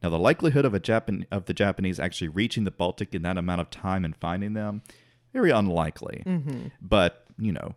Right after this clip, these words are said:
Speaker 1: war breeds paranoia.
Speaker 2: Well, and they surprised you guys before. Maybe they were already planning this, knowing they'd send, you know, the Baltic Fleet.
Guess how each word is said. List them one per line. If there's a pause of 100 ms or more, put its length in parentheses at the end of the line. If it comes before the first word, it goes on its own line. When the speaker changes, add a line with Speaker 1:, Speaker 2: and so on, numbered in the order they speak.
Speaker 1:
war
breeds
paranoia. (440)
Speaker 2:
Well,
and
they
surprised
you
guys
before.
Maybe
they
were
already
planning
this,
knowing
they'd
send,
you
know,
the
Baltic
Fleet.